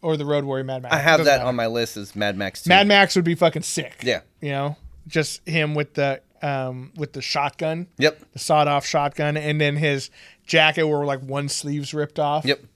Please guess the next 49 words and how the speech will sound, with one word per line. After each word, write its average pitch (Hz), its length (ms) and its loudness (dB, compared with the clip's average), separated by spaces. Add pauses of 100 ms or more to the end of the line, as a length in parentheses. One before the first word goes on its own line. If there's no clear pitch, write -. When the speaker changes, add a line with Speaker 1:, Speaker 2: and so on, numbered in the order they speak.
Speaker 1:
Yeah, 120 300 -16
fucking 131 260 -12
dope. 120 280 -10 (120)
Like, 127 180 -14
Thunderdome 147 640 -2 (140)
edition. 151 480 -4 (680)
And 175 180 0
for 170 80 2
that 185 160 8
matter, 170 220 6
Tina 156 360 0
Turner 156 360 0
from, 120 280 -10 (340)
from 135 200 -6
Thunderdome 131 480 -6
would 131 120 -8
be 131 80 -10
<laughs> 143 160 -14
fucking 135 240 -2
sick, - 380 -10
too. 131 260 -10
Speaker 2:
Or 120 80 -8
was 113 160 -6
it 110 80 0
a 107 200 2
Speaker 1:
That's 185 260 4
Speaker 2:
Ma- 196 40 -2
Speaker 1:
a 165 40 0
documentary 160 520 4
everyone 147 240 0
should 143 140 -6
watch, 143 300 2
is 131 80 -16
the 127 60 -16
Tina 143 280 -4
Turner 131 300 -6
documentary. 120 200 -8
Speaker 2:
Master 131 220 -2
Blaster? 139 500 -4 (180)
Or 120 140 -2
Speaker 1:
<laughs> - 20 2
Yeah, 190 340 4
Master 220 360 0
Blaster 254 640 0 (360)
<laughs> 196 340 -10
with 190 160 2
the 185 80 -2
guy 175 340 6
on, 240 100 2